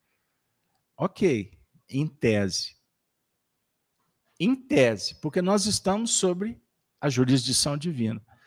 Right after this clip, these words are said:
Somos mais influenciados do que imaginamos. Portanto, guardem o que eu vou dizer, porque é um, é um recorte, é uma coletânea de muito tempo de estudo doutrinário espírita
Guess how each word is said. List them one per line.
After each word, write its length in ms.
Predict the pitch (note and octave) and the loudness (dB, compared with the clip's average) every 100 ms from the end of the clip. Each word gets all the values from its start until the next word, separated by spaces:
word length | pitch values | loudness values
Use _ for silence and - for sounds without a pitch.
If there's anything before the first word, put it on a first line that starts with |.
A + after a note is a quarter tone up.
| _ _ | _ _
Somos 400 | - F3 F3+ D#3 | 2 4 4 4
mais 420 | C#3 D#3 B3+ A#3 | 2 4 4 4
influenciados 760 | A3+ G#3 G3+ E3+ - D#3 F3+ F3 | 2 0 0 -2 0 0 0 -4
do 80 | G#3 | -8
que 100 | F#3+ | -6
imaginamos. 680 | F#3+ F#3+ G3+ F#3 B2 - - _ _ _ _ _ _ - | -4 -4 -4 -6 -8 -12 -20 _ _ _ _ _ _ 2
Portanto, 400 | F#3+ - B3 G#3 | 2 4 0 4
guardem 380 | A3+ C4+ C4 | 6 6 4
o 60 | C4 | -2
que 100 | B3+ | -2
eu 60 | A#3+ | 0
vou 120 | B3 | 0
dizer, 360 | F3 F3 A#3+ | 2 2 2
porque 240 | A#3+ F#3+ A3+ | 2 -2 0
é 100 | A#3+ | 0
um, 240 | A#3+ A3+ - _ _ _ _ _ _ _ _ _ _ _ _ _ _ - | -2 -12 -18 _ _ _ _ _ _ _ _ _ _ _ _ _ _ -2
é 60 | A3 | 6
um 60 | |
recorte, 720 | G#3+ G#3 - A3 A3+ G3 - | 6 6 8 10 10 6 2
é 40 | E3+ | 0
uma 240 | F3+ G3+ | 2 0
coletânea 720 | - G3+ F3+ E3+ - G3+ G3+ F#3 | 2 2 4 2 0 0 0 -2
de 160 | E3+ | -2
muito 380 | F3+ F3 A#3+ B3 | -2 0 -2 0
tempo 240 | G3+ F#3+ | 0 0
de 80 | F#3+ | -4
estudo 340 | D#3 - D#3+ C#3 | -6 -4 -4 0
doutrinário 580 | D3 D3+ C3+ B2 B2 | -2 -2 -4 -4 -4
espírita 600 | A2+ - - A2 G2+ _ | -6 -10 -6 -6 -6 _